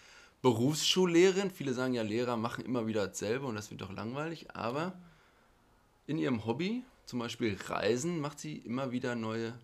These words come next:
Dinge und macht einfach Sachen zum ersten Mal, ohne Angst davor zu haben, was passieren könnte. Und, äh, ja, ich weiß nicht, hab Insta gestalkt und sie war auf Vulkan in Guatemala,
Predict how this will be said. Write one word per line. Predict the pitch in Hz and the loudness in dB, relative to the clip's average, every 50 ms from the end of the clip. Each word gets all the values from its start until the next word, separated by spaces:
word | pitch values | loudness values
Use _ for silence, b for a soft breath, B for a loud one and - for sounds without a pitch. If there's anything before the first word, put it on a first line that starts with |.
| - _ - - | -20 _ -8 -6
Dinge | 127 139 160 160 160 147 | -4 -4 -2 -2 -2 -4
und | 127 120 117 117 | -4 -6 -8 -8
macht | 117 113 - 117 | -10 -12 -12 -12
einfach | - - 113 117 | -14 -12 -12 -12
Sachen | 117 113 110 117 117 | -10 -10 -10 -10 -12
zum | - 120 101 | -10 -10 -8
ersten | 90 95 - - 120 120 | -8 -8 -8 -8 -8 -6
Mal, | 120 127 123 | -4 -4 -2
ohne | 107 107 120 117 85 | -2 -2 -2 -2 -2
Angst | 92 123 127 - - | -4 -4 -4 -4 -4
davor | 127 117 - - 120 113 | -4 -4 -2 -4 -6 -6
zu | - - 113 110 | -4 -6 -4 -2
haben, | 110 113 113 104 | -2 -2 -2 -2
was | 107 110 - | -4 -6 -4
passieren | - 107 101 - - 107 92 95 | -6 -6 -6 -4 -6 -6 -6 -6
könnte. | - - 95 104 113 - - 170 226 247 B B B B B B B B B B B B B | -4 -4 -2 -2 -2 -2 -2 -4 -4 -4 B B B B B B B B B B B B B
Und, | - 135 131 127 127 127 | -4 -2 -2 0 2 2
äh, | 120 120 | 4 4
ja, | 135 170 180 120 92 - | 4 4 2 -2 -4 -8
ich | - - | -10 -10
weiß | 139 143 | -10 -8
nicht, | 123 98 | -8 -10
hab | 92 - | -8 -6
Insta | - 117 123 - - 135 | -6 -6 -6 -4 -6 -6
gestalkt | 127 127 123 - - - 120 120 123 123 120 - | -6 -6 -10 -10 -6 -4 -2 -2 -2 -4 -6 -10
und | 104 98 92 - | -14 -14 -12 -12
sie | 95 92 | -14 -12
war | - 92 | -10 -12
auf | 98 - - | -12 -10 -10
Vulkan | 101 95 - - 110 104 117 117 107 | -12 -10 -8 -8 -6 -4 -4 -4 -4
in | 104 | -6
Guatemala, | 92 101 95 90 - - 98 98 101 110 117 120 120 117 117 117 117 113 107 87 | -6 -6 -8 -8 -10 -10 -8 -6 -4 -2 -2 0 0 0 0 0 -2 -2 -4 -4